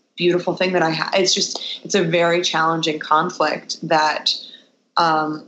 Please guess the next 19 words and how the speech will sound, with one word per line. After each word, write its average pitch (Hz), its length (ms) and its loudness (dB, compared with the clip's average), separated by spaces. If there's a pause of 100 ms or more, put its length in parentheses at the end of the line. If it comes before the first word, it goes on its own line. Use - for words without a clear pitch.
(120)
I 170 80 0
think 170 200 -2
would 170 100 0
be 165 140 2
hard 165 240 2
for - 360 -4
anyone 180 420 2
to 185 100 -2
wrap 170 280 0
their 180 120 0
head 175 120 2
around. 196 480 0 (800)
And 175 280 2
I 175 180 2
don't 196 320 0
know 202 160 0
that 190 140 -2
she - 160 0
wants 170 320 -2